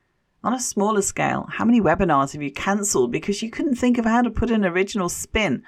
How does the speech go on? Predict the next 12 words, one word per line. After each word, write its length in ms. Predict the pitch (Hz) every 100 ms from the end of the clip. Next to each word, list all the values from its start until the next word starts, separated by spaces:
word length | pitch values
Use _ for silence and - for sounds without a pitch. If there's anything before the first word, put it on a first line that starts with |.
| - -
on 100 | 202
your 140 | 202
chosen 360 | 202 220 220 214
topic? 640 | - 269 - - - - _ _ _ _ _ _ _ _ _ -
Could 140 | 269
it 100 | 277
be 140 | 220
that 180 | 208 190
you're 240 | 107 170 -
overthinking 680 | 190 185 196 - 190 - 220
these 220 | 151 143
things? 540 | - 131 - 143 -